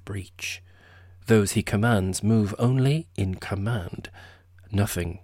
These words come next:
in love. Now does he feel his title hang loose about him,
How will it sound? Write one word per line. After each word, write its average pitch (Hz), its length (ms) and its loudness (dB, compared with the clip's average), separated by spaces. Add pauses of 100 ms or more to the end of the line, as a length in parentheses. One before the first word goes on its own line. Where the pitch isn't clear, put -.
in 90 260 -2
love. 90 360 -6 (1080)
Now 110 220 2
does 117 160 2
he 113 100 4
feel 110 260 2
his 101 180 0
title 101 360 -2
hang 95 300 -2 (140)
loose 113 260 0
about 95 300 -4
him, 101 200 -10